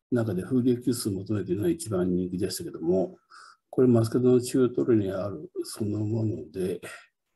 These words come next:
えー、大N高張波までの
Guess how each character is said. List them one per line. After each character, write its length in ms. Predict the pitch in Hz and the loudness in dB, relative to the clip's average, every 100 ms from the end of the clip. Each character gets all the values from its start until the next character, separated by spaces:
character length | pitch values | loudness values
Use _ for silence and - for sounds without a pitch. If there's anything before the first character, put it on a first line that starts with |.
| _ _ _ _ _ | _ _ _ _ _
え 880 | 120 110 101 98 98 98 101 101 - - - - _ _ _ _ _ _ _ - | -6 -4 -6 -8 -8 -10 -10 -12 -14 -16 -20 -20 _ _ _ _ _ _ _ 0
ー、 60 | |
大 340 | 113 113 113 110 | 2 4 6 6
N 340 | 117 113 113 110 | 4 4 4 4
高 220 | 110 107 | 2 0
張 340 | 110 - 110 | 2 2 2
波 140 | 101 113 | 0 -4
ま 120 | 98 | -6
で 140 | 87 | -6
の 320 | 87 107 110 | -6 -2 -2